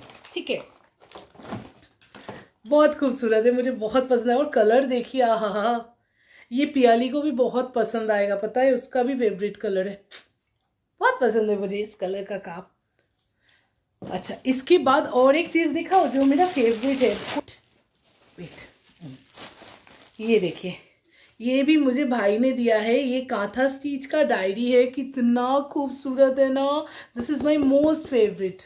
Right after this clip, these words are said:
बहुत खूबसूरत है, मुझे बहुत ज़्यादा पसंद आया। ये ट्वेंटी ट्वेंटी टू का डायरी है, ये ऐसे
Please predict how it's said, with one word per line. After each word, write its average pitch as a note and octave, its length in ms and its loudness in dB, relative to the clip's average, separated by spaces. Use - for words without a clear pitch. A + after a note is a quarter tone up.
बहुत C4 320 0
खूबसूरत A3 600 -4
है, A#3 120 -14
मुझे C4 120 -4
बहुत B3 400 4
ज़्यादा B3 260 4
पसंद A3+ 480 -4
आया। G#3+ 260 -2
ये A3+ 220 -6
ट्वेंटी A#3 280 -2
ट्वेंटी A#3+ 260 0
टू B3+ 200 -4
का C4 140 0
डायरी G#3+ 400 0
है, C#4+ 380 -2
ये F#3 160 -8
ऐसे - 380 -14